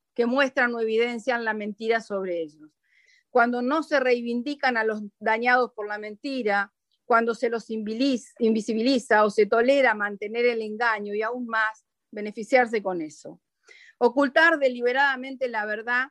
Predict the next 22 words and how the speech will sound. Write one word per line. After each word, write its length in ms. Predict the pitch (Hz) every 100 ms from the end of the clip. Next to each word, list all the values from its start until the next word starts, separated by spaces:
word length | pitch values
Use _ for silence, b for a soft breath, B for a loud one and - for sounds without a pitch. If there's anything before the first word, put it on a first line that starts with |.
| _ _ -
es 120 | 254
motivo 440 | 254 240 262 254
de 100 | 247
indignación 800 | 233 226 220 220 214 - 247 233
para 280 | 208 196 180
mí, 300 | 165 156 151 _ _ _ _ _
en 160 | 202 202
lo 100 | 196
personal. 560 | 208 202 190 170 151 139
La 140 | 196 220
mentira 440 | 233 220 294 285
es 140 | -
un 160 | 240 254
arma 320 | 285 294 294
y 60 | 269
sobre 300 | 240 233 220
todo 200 | 262 254
el 120 | 226
arma 280 | 220 220 220
del 220 | 220 220
más 200 | 269 254
débil 600 | 294 285 226 202 202 214